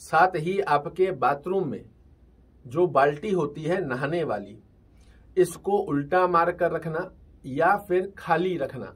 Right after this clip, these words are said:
ये भी राहु का स्थान होता है। सदैव बाथरूम की बाल्टी के अंदर थोड़ा ही सही, किंतु पानी जरूर से भर कर रखिए।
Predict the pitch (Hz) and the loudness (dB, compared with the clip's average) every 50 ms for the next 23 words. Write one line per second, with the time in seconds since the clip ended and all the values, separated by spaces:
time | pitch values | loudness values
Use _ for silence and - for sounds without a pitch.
0 | - - - 127 143 175 180 180 160 160 202 214 190 143 139 147 147 156 180 180 | -18 -18 -12 -4 2 4 4 4 4 0 -2 -2 -2 0 2 2 2 2 0 -2
1 | 180 - 127 131 127 - - - 131 123 127 123 110 107 - - 113 110 107 - | 0 0 -2 -2 -2 -6 -10 -8 -8 -8 -8 -10 -12 -14 -10 -10 -10 -10 -10 -14
2 | - _ _ _ - _ _ _ _ _ _ - - - - - 185 170 165 190 | -20 _ _ _ -20 _ _ _ _ _ _ -20 -20 -6 0 4 4 4 4 6
3 | 196 220 233 233 220 160 147 151 160 160 - 196 214 226 226 202 196 208 180 165 | 8 8 8 8 6 6 6 4 4 2 -2 -2 -2 -2 -2 -2 -2 0 2 2
4 | 160 160 160 156 156 180 185 185 190 175 165 165 165 185 190 - - - 160 151 | 2 2 0 -2 -4 -6 -4 0 0 -2 0 0 0 -2 -2 -2 -4 -6 -4 0
5 | 151 165 180 185 196 208 190 - - 170 170 196 208 - - 180 165 160 160 190 | 4 4 6 6 4 0 -2 -2 -2 -2 0 0 -2 -2 -2 -4 -4 -4 -4 -6
6 | 202 208 208 - 156 147 160 190 202 196 156 147 143 147 156 151 156 - 147 123 | -6 -6 -4 -2 -2 0 0 0 -2 -2 -2 -2 -2 -4 -4 -8 -6 -6 -6 -6
7 | 123 123 120 - - 107 104 107 - - - 110 110 - | -6 -10 -14 -12 -12 -14 -12 -14 -16 -18 -20 -20 -20 -20